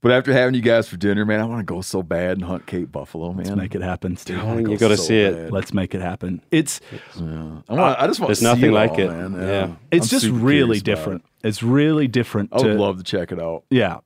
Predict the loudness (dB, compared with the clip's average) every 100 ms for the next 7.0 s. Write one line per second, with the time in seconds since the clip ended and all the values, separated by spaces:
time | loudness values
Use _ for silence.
0 | _ -10 -10 -2 -2 0 -6 _ _ _
1 | _ _ _ -20 -2 2 2 0 -2 -20
2 | _ _ _ _ _ _ _ -6 2 4
3 | 4 4 4 2 2 2 2 2 2 2
4 | -2 -4 -8 _ -6 -4 -4 -4 -2 -2
5 | -2 -4 -4 -2 -2 -2 -2 -2 0 -2
6 | -4 -6 -6 -6 -2 -2 -4 -8 -10